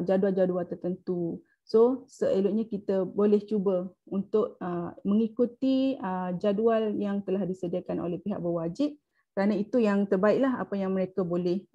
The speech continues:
ah, lakukan, eh. Okey, tabur racun granula, karbofuran, fipronil, chlorantraniliprol semasa peringkat padi beranak. Okey, untuk dia diserap oleh padi dan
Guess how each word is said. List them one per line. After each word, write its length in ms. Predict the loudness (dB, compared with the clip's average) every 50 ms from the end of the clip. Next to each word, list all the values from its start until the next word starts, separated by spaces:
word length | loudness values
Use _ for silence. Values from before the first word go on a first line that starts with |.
| -10
ah, 240 | -6 -6 -6 -4 -4
lakukan, 480 | -6 -6 -6 -8 -8 -6 -4 -4 -2 -4
eh. 60 | -4 -6 _ _ _ _ _ _ _ _ _ _ _ _ _ _ _ _ _ _ _ _ _ _ _ _ _ _ _ _ _ _ _ _ _ _ _ _ _ _ _
Okey, 480 | -14 -14 -10 -6 -2 2 4 4 4 2
tabur 320 | 2 0 -2 0 2 2
racun 400 | 2 2 0 -2 -2 -4 -2 0
granula, 560 | 0 0 0 0 -2 0 0 0 0 -2 -2 -4
karbofuran, 880 | -4 -2 -2 -2 -4 -4 -6 -8 -4 -4 -2 -2 -2 -2 -4 -6 -8 _ _ _ _ -12
fipronil, 560 | -12 -8 -4 -4 -2 0 0 0 -2 -2 -4 -4 -4
chlorantraniliprol 480 | -4 -2 -2 -4 -4 -6 -6 -6 -6
semasa 320 | -4 -4 -4 -4 -4 -6 -8
peringkat 480 | -8 -8 -8 -8 -8 -6 -8 -8 -6
padi 160 | -6 -4 -4 -4
beranak. 480 | -4 -4 -4 -4 -2 -2 -4 -4 -6 -8 _ _ _ _ _ _ _ _ _ _ _ _ _ -16 -14
Okey, 240 | -10 -6 -4 -2 -2
untuk 320 | -2 -2 -2 -2 -4 -4
dia 320 | -2 0 0 0 0 0 0
diserap 480 | -2 -4 -6 -6 -4 -4 -4 -4 -4
oleh 160 | -6 -6 -6 -6
padi 400 | -4 -6 -6 -4 -4 -4 -2 -2
dan 400 | -2 -2 -2 -4 -4 -6 -8